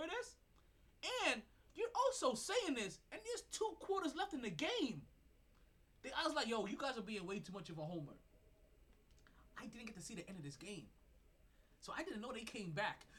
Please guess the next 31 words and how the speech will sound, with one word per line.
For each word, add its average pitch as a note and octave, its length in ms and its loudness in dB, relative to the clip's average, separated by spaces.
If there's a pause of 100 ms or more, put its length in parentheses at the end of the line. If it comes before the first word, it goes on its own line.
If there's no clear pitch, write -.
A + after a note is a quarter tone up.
(140)
<laughs> - 140 -6 (840)
Like, D4+ 280 10 (280)
<laughs> - 340 0
like, D#4 140 10
you G4+ 80 8
understand? F4+ 280 6
Like, D4 160 6 (180)
oh, C4+ 240 8
so A3 140 -2
I G#3 40 2
was G#3+ 220 2
driving. D#3 340 -2 (180)
I D#3 60 -6
was D#3+ 140 0
driving F3+ 300 0
in, D#3 160 -4
I D#3+ 40 -2
was D#3+ 120 -2
driving E3 260 -4
in D3+ 60 -4
the D3 60 -4
car. D#3 300 -2
I C3 60 -4
was C#3+ 80 -8
headed D#3 160 -6
to D3 60 -8
my C#3 100 -8
sister's, C#3+ 300 -10 (220)
to C3+ 80 -18
my C3+ 80 -12
sister's C#3 280 -14